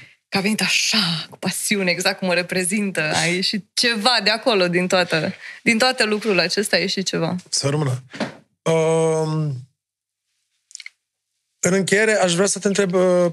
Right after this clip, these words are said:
Speaker 2: pentru cei care ne urmăresc și le aduc tot felul de subiecte diferite, de la un neurochirurg, la un psihiatru, la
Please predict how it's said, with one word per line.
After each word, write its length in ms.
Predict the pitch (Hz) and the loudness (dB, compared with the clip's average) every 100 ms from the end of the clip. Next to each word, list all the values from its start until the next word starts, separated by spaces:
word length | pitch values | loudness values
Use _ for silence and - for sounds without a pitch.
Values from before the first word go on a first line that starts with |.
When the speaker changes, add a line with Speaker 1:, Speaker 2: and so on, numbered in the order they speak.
| 170 - | -2 -2
Speaker 2:
pentru 340 | 170 160 165 165 160 156 151 147 143 143 _ - | 0 2 2 2 2 2 2 2 -2 -6 _ -6
cei 200 | - 175 | 0 0
care 800 | 180 165 160 156 151 147 143 143 _ _ _ _ _ _ _ - | 2 2 4 4 4 2 0 -4 _ _ _ _ _ _ _ 0
ne 120 | 156 | 2
urmăresc 720 | 160 151 143 151 170 - - - _ - - | 2 2 2 2 0 -2 -8 -12 _ -20 -18
și 360 | - - - 165 156 156 151 - | -8 -4 -2 0 0 0 -2 -2
le 100 | 156 | 0
aduc 160 | 160 | 0
tot 180 | 156 180 | 0 0
felul 200 | 190 180 | 2 2
de 140 | 165 160 156 151 147 147 143 - 214 - _ _ _ - 139 | 4 4 4 4 4 2 -2 -10 -18 -20 _ _ _ -8 -4
subiecte 460 | 185 156 185 - | 0 2 2 0
diferite, 440 | 139 127 170 135 147 | 0 2 2 2 2
de 80 | |
la 160 | 151 151 | 4 4
un 280 | 147 151 143 | 4 4 4
neurochirurg, 560 | 156 156 147 147 185 | 4 2 0 0 2
la 80 | 160 | 2
un 180 | 156 147 | 2 0
psihiatru, 600 | 123 131 160 170 175 156 | -2 -2 2 2 2 2
la 440 | 143 143 139 131 | 4 4 4 2